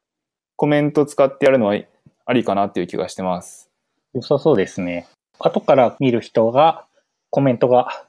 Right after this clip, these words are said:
Speaker 2: こう質疑応答が進んでるのが見れると、同じようなところでつまずいた時にちゃんとカバーされるんで、すごい便利そうな気がする。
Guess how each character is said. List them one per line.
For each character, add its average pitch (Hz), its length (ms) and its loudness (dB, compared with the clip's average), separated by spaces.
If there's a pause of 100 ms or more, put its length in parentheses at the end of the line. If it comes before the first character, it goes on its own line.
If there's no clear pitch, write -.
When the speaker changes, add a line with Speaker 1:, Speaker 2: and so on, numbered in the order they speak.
Speaker 2:
こ 123 120 -6
う 113 60 -2
質 - 180 -4
疑 107 80 -2
応 104 140 0
答 104 120 -2
が 104 120 0
進 - 200 -6
ん 107 60 -2
で 110 80 0
る 107 80 -2
の 101 80 -4
が 92 120 -4
見 98 120 -6
れ 104 140 -2
る 92 100 -6
と、 123 320 0
同 120 160 0
じ 120 100 0
よ 120 100 4
う - 20 4
な 95 260 -4
と - 80 -10
こ 104 120 -4
ろ 101 100 0
で 92 100 0
つ - 140 -8
ま 98 120 -2
ず 95 120 -4
い 90 40 -8
た 95 120 -4
時 92 240 -8
に 85 260 -12
ち - 80 -12
ゃ - 60 -8
ん 123 40 -12
と - 60 -20
カ 101 140 -4
バ 87 140 -6
ー - 20 -20
さ 101 100 -4
れ 87 140 -8
る 90 100 -6
ん 82 80 -8
で、 - 240 -10 (300)
す - 360 -10
ご 107 200 2
い - 200 -14
便 104 200 -2
利 98 100 -2
そ 104 160 0
う 90 40 -2
な 85 100 -6
気 - 140 -6
が 87 120 -2
す - 140 -10
る。 90 180 -12